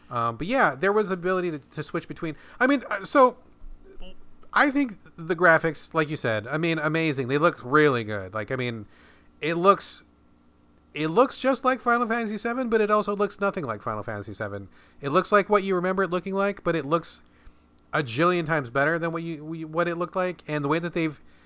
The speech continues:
changed it, like, the way you're running through the levels in a third-person way is totally different than it was in Final Fantasy seven. I mean, it just looks so crazy and cinematic and gorgeous in the way that only Square Enix can do.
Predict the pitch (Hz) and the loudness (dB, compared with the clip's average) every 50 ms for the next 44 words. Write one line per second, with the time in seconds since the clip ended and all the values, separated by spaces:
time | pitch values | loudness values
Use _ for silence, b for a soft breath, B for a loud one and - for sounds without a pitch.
0 | b b b b - - - 143 139 156 175 165 143 - 190 170 156 147 - 131 | b b b b -12 -8 -6 -4 -4 -4 -4 -4 -2 -2 0 0 0 -2 -2 -2
1 | 123 143 151 147 135 113 113 120 131 143 135 - 151 139 131 117 120 127 131 147 | -2 -2 -2 -2 -4 -2 -2 -2 -2 -2 -4 -6 -6 -6 -2 -2 -2 0 0 0
2 | 147 139 123 131 117 104 - - 131 143 135 - 151 147 139 - 139 127 120 127 | -2 -2 -4 -6 -8 -6 -2 0 0 0 0 0 -2 -2 -2 -4 -6 -6 -4 -4
3 | 131 135 139 139 135 120 - - - - 135 147 147 139 135 127 131 127 127 135 | -4 -4 -4 -6 -8 -10 -12 -12 -8 -4 -4 -2 -2 -2 -4 -4 -4 -6 -6 -6
4 | 127 123 123 123 117 113 117 120 117 120 117 - 131 123 123 120 127 123 120 113 | -6 -6 -6 -6 -4 -4 -4 -4 -4 -6 -8 -6 -4 -4 -4 -4 -4 -6 -8 -8
5 | 123 113 - 127 120 123 120 117 B B B B B B B 170 175 202 214 208 | -10 -8 -8 -6 -6 -8 -8 -10 B B B B B B B 0 2 2 4 4
6 | 277 285 208 196 214 208 - - - 196 185 175 156 - - 165 151 151 156 139 | 2 0 4 4 4 4 4 2 0 0 0 0 0 0 -2 -2 0 0 0 -2
7 | 151 156 143 123 113 - - 151 135 123 127 127 127 123 123 - 127 113 104 104 | -4 -6 -6 -6 -8 -8 -8 -6 -6 -4 -4 -4 -4 -6 -6 -8 -10 -12 -12 -14
8 | 107 - _ _ _ _ _ _ _ _ - 151 135 117 131 131 143 151 117 127 | -16 -20 _ _ _ _ _ _ _ _ -18 -14 -10 -6 -2 0 0 0 0 -2
9 | 135 127 - - 131 120 120 120 120 123 120 117 123 123 113 110 - - - 123 | -4 -4 -6 -8 -8 -6 -4 -4 -4 -4 -4 -4 -4 -6 -8 -10 -10 -8 -8 -6
10 | 117 113 113 110 104 - - 110 101 98 117 113 113 107 | -6 -6 -8 -10 -12 -14 -14 -12 -10 -8 -8 -8 -8 -8